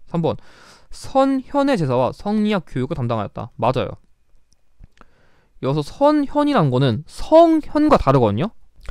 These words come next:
그러니까 성현이란 거는 약간 좀 뭐 공자, 맹자 이런 거고,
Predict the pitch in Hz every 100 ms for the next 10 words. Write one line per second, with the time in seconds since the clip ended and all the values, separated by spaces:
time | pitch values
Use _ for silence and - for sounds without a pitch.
0 | - - - 160 170 - 311 320 302 -
1 | - 302 320 254 165 151 151 131 208 202
2 | 165 139 - - 139 170 202 185 120 131
3 | 156 117 127 110 139